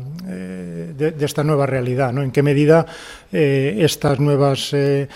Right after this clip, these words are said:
actividades o esta nueva presencia en el ámbito digital pueden generar recursos adicionales. Yo creo que eso es alguna vía que está ahí abierta y que hay que analizar.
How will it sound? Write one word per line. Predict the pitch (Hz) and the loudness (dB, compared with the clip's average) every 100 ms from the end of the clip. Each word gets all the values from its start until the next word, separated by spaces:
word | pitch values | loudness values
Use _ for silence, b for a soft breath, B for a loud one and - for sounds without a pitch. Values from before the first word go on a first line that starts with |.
| B B | B B
actividades | 147 - 139 143 170 170 156 | -4 0 2 8 10 10 6
o | 139 | 2
esta | - | -2
nueva | 139 143 139 | 0 0 0
presencia | 131 - 151 135 151 | -2 0 0 2 0
en | 135 | 2
el | 139 | 0
ámbito | 139 139 | 0 0
digital | 139 - - 160 156 | -2 -2 0 0 2
pueden | 143 143 143 | 2 4 2
generar | 135 139 135 143 151 B B B - | -2 -2 0 0 0 B B B -4
recursos | 139 - 131 113 | -2 0 0 -2
adicionales. | 120 113 131 131 117 - B B B B | -4 -4 -4 -4 -6 -10 B B B B
Yo | 143 156 | 0 6
creo | 165 | 8
que | 160 | 8
eso | 143 | 6
es | 165 151 | 4 4
alguna | 139 135 | 2 2
vía | 135 143 139 | 4 4 4
que | 139 | 0
está | 123 - | -6 -4
ahí | 127 | -2
abierta | 123 127 160 - 180 | 0 2 2 4 2
y | |
que | 175 | 4
hay | 131 | -2
que | - | -2
analizar. | 123 113 - 165 180 | -4 -4 2 2 2